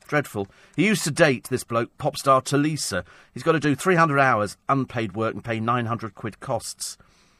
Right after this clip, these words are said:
Steph, they say, was quite clearly terrified. "He's a nasty little piece of work, aren't you, Danny Simpson?" Thug. Horrible piece of work, honestly. I feel a bit sorry for George Michael. We don't really know what's going on with George Michael in his world at the moment,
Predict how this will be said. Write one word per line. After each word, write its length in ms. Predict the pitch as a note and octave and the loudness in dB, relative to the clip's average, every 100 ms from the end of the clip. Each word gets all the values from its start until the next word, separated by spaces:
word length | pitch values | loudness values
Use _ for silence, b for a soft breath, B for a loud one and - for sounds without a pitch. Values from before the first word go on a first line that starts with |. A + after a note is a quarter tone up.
| b | b
Steph, 420 | - - E3+ D#3+ - | -8 0 2 2 0
they 100 | A2 | -4
say, 240 | - C3+ | 0 0
was 120 | B2+ | 0
quite 180 | D3 C3 | -2 -4
clearly 260 | C#3+ C3+ C#3+ | -4 -6 -4
terrified. 640 | D3+ D#3+ C#3+ G2+ G2 - b b b | -2 -2 -2 -2 -2 -6 b b b
"He's 120 | C#3 | -6
a 40 | G2+ | -2
nasty 420 | A#2+ C3 - B2+ | 4 4 2 -4
little 120 | B2 | -2
piece 240 | C#3+ B2+ | -2 0
of 80 | C3+ | 2
work, 260 | D#3+ G3 - | 2 2 4
aren't 220 | E3 E3 | 2 4
you, 160 | B2 G2 | 0 0
Danny 360 | A#2+ G#2+ G#2 | 0 0 -2
Simpson?" 600 | - A#2+ G2 - G2+ F#2 b b b - | -4 -6 -6 -8 -6 -6 b b b -20
Thug. 500 | - - F#2 F#2 - - - - | -20 -8 -6 -6 -8 -20 -20 -10
Horrible 300 | G2+ D#2+ D#2+ | -10 -10 -12
piece 180 | E2+ | -14
of 80 | F2 | -12
work, 160 | F2+ A#2 | -12 -10
honestly. 300 | A#2+ - F2 | -12 -12 -16
I 260 | - - - | -16 -20 -10
feel 120 | D#4+ | -8
a 20 | |
bit 100 | A#3+ | 0
sorry 200 | F#3 F3 | 2 4
for 80 | D#3 | 2
George 320 | D#3 D#3 C#3 | 0 0 0
Michael. 340 | D3 C#3 G#2 | -2 -2 -4
We 80 | A#2 | -6
don't 160 | F#3 E3 | -6 -4
really 160 | D#3+ | -4
know 80 | E3 | -4
what's 120 | C3+ | -4
going 260 | - D#3 E3 | 0 0 2
on 100 | F#3+ | 0
with 100 | D#3+ | -2
George 280 | G#2 G2+ G2 | -4 -6 -4
Michael 300 | F2+ - G2 | -8 -6 -8
in 60 | |
his 120 | F#2 E2+ | -8 -6
world 360 | G#2 G2 F#2+ | -6 -4 -6
at 60 | F#2 | -6
the 60 | |
moment, 340 | F#2+ F#2 G#2+ | -6 -6 -8